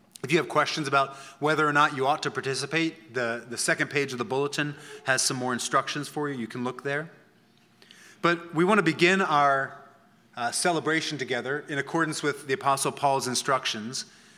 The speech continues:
to, by taking time to examine ourselves. Uh, we want to come to the table having examined ourselves. And so we're going to take a moment for silent examination, silent confession,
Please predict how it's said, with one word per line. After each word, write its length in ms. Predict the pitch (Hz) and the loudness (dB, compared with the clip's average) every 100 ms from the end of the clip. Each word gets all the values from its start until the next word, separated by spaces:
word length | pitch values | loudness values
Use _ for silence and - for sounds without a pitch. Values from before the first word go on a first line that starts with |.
| _ | _
to, 200 | - 151 - - | -2 -2 -2 -2
by 140 | 147 | 0
taking 340 | 139 180 180 156 | 2 0 0 -2
time 260 | 143 135 | -2 -2
to 120 | 147 147 | -4 -6
examine 500 | 120 139 143 135 117 | -2 2 2 0 -6
ourselves. 760 | 101 104 110 90 - - - - _ _ _ _ _ _ 117 | -6 -6 -6 -8 -8 -6 -6 -8 _ _ _ _ _ _ -6
Uh, 40 | |
we 100 | 127 | -2
want 100 | 139 | -2
to 120 | 135 | 0
come 160 | 147 147 | 0 0
to 60 | |
the 120 | 135 139 | -2 -2
table 480 | 139 110 107 107 107 - _ - | -2 -4 -4 -8 -12 -20 _ -8
having 280 | 131 131 | -6 -4
examined 600 | 127 113 127 131 131 117 | -4 -2 0 0 0 -2
ourselves. 520 | 107 104 - 92 85 101 | -4 -4 -4 -4 -6 -6
And 80 | |
so 120 | 117 143 | -2 0
we're 100 | 156 | 0
going 80 | |
to 60 | 147 | 0
take 160 | 180 175 | 0 0
a 40 | |
moment 360 | 139 135 151 175 - - _ | -2 -2 -4 -6 -14 -20 _
for 440 | - 139 127 123 - - - | -6 -2 0 -2 -8 -18 -8
silent 500 | - 165 156 165 165 | 0 4 4 4 0
examination, 720 | 151 135 151 147 147 143 - | 0 2 2 4 2 0 -2
silent 480 | 156 - 147 147 147 - - - | 0 2 4 2 -2 -6 -16 -6
confession, 800 | 147 135 - 143 - 175 185 | -4 0 2 4 2 0 -2